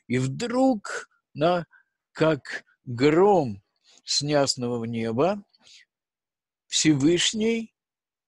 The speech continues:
уже не ангел, да, а Всевышний обращается к Гедеону. Говорят, что есть такой ангел,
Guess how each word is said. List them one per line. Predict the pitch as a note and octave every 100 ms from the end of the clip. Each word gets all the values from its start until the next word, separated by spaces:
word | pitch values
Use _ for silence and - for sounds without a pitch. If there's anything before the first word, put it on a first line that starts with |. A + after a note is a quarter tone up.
| _
уже | D3 C#3+ E3+
не | D#3+ D#3
ангел, | D3 F#3 A3+ E3 C#3 A2 A2 _ _ -
да, | A#2+ B2+ A#2+ _ _ -
а | C3+
Всевышний | B2 - C#3 F#3 A3+ - C#3+
обращается | B2+ B2 B2+ B2 D#3 D#3 C3+ C#3
к | A#2
Гедеону. | B2 B2 A#2 G#2 G2+
Говорят, | G#2 A#2 C#3 -
что | A2
есть | A2+ B2+ -
такой | A2+ - C#3+
ангел, | E3 F#3+ F3 D#3+